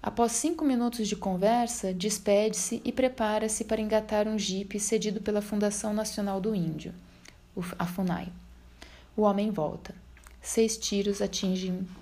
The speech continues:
Chicão. Dois deles mortalmente no pescoço.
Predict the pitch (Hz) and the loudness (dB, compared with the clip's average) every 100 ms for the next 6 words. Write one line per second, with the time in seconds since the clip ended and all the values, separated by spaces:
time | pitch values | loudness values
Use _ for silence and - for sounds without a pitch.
0 | - - - 180 - 151 156 - - - | -16 -8 -4 -4 -2 -2 -2 -8 -16 -20
1 | - - - - - - - 185 190 190 | -20 -20 -20 -20 -20 -20 -4 2 4 4
2 | 180 190 202 196 190 185 202 190 170 175 | 4 4 2 0 0 2 0 2 2 0
3 | 180 202 202 185 180 196 - 151 156 - | 0 -2 -2 -2 0 -2 -2 -6 -6 -6
4 | - | -10